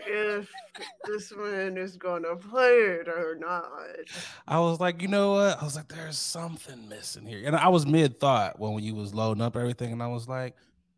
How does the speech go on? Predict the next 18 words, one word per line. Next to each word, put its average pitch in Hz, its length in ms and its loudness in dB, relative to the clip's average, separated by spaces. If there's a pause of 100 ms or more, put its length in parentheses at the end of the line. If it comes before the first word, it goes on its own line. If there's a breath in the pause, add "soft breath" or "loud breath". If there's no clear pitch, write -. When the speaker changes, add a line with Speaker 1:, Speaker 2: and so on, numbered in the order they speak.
(160)
Speaker 2:
you 160 100 -8
know, 165 80 -4
I 160 140 -6
was 165 120 -8
like, 170 180 -10
"Do 175 80 -8
people 220 500 -6
ever 143 340 -2
who, 147 120 -2
like, 117 240 -2
visually 139 540 -2
watch 143 340 0
this, 135 280 -8
like, 117 160 -12
do 120 100 -8
they 139 100 -6
ever, 139 220 -8
like, 143 200 -6